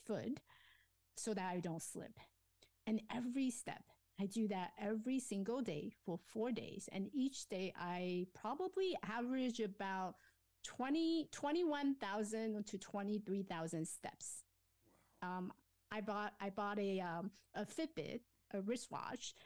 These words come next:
Speaker 1: to track how many steps I'm taking. And on average, during those four days, I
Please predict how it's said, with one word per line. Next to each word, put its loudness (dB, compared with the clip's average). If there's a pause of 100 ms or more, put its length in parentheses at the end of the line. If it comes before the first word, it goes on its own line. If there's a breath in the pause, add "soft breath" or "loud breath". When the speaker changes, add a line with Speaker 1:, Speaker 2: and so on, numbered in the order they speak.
(280 loud breath)
Speaker 1:
to 2
track -4 (100)
how -2
many 6
steps -6
I'm -2
taking. -2 (340 loud breath)
And -2
on -2
average, 0
during 2
those 0
four -4
days, 0
I -2